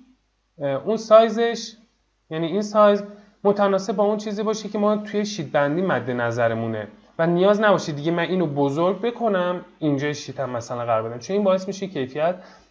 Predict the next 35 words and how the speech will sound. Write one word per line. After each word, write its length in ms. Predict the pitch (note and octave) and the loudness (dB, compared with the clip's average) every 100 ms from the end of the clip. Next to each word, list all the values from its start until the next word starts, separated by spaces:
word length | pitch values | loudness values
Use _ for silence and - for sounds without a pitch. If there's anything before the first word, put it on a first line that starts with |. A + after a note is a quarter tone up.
| _ | _
از 280 | - D3 C#3 | 4 4 4
بین 240 | D3+ D#3 D#3 | 2 2 0
بره. 220 | B2 - - - _ _ | -2 -4 -14 -20 _ _
پس 160 | F3 F3+ | 0 4
از 180 | F#3+ F#3+ | 2 4
سایزهای، 580 | F#3+ F#3 D3+ F#3 B3+ B3+ | 2 2 -2 -2 -2 0
اه، 320 | F#3 E3+ E3 | 2 2 2
ویدیو 460 | D3+ D#3 E3+ E3 F3 | 0 -4 -4 -2 0
و 140 | E3 | 0
تصویر 520 | D3+ D#3 D3 D#3+ D#3 | 0 0 -2 -2 -2
مخصوص 400 | D#3 D3+ C#3+ D3 | -2 -4 -8 -8
مانیتور 460 | E3 D#3+ D#3 D3 D#3 | -6 -4 -4 -4 -4
و 240 | D#3 D3 - - _ | -2 -4 -8 -20 _
تلویزیون 540 | E3+ E3 E3 D#3 A3+ | -4 -4 -4 -4 -4
ما 300 | A3+ A3+ G#3+ - - _ _ _ _ _ _ F3 | -2 -2 -4 -12 -20 _ _ _ _ _ _ -6
استفاده 520 | D3 E3 D#3+ D3+ D#3+ | -4 -2 0 0 0
نمی‌کنیم. 480 | D3+ A2+ - B2 - _ _ _ _ _ _ _ | -2 -4 -8 -16 -18 _ _ _ _ _ _ _
چجوری 280 | - G#3+ C4+ | -4 0 2
می‌ایم 180 | B3+ G3+ | 4 4
کار 160 | F#3+ | 6
می‌کنیم؟ 540 | F#3 F3+ F#3+ G3+ G3+ - | 4 2 0 -2 -4 -12
فرضاً 420 | - F#3+ G3 A3+ | 2 6 6 6
ما 140 | B3+ A#3+ | 4 4
الان 160 | A#3 | 4
می‌دونیم 260 | A#3+ G3 E3+ | 0 0 0
اینجا 200 | F3 G3 | 0 0
پنجاه 800 | - E3+ D#3+ D3+ F3+ G#3 G3+ - | 0 -4 -2 2 6 6 4 -14
سانت 560 | - G3+ G3 G3+ G#3 - | -8 -2 0 -2 -6 -4
تا 120 | E3 | -2
اینجا 760 | D#3 D3+ D3 D3 D#3+ F3 F#3 - | -2 -2 -2 0 2 2 0 -6
که 60 | |
صد 280 | D3+ D3+ C#3 | -2 4 4
سانته، 340 | C#3 D3+ C#3+ G3 | 2 -4 -2 -4
این 200 | G#3 G#3 | -4 -2
فاصله 600 | D3+ C#3+ D3 E3+ G3+ | -2 -2 -2 0 0